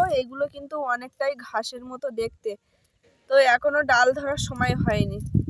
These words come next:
এখনো ডাল ধরার সময় হয়নি, মানে সবে কচি কচি, কচি কচি ফুল ফুল আসার মতো ভাব হয়েছে। এই দেখো, তো এই দেখো,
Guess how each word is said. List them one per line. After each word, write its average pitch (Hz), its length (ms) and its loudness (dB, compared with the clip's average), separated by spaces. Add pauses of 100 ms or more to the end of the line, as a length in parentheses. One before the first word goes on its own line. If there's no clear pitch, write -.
(800)
এখনো 262 300 -4
ডাল 240 280 4
ধরার 254 260 -10
সময় 247 320 -6
হয়নি, 254 340 -4
মানে 247 220 -8
সবে 247 320 0
কচি 480 220 -4
কচি, 494 200 -4
কচি 494 180 -2
কচি 508 240 2
ফুল 494 260 -16
ফুল 539 160 -8 (460)
আসার 233 280 0
মতো 269 300 0
ভাব 240 320 2
হয়েছে। 214 440 -2 (960)
এই 220 140 -10
দেখো, 214 380 -6 (1500)
তো 240 120 0
এই 240 180 2
দেখো, 226 500 -2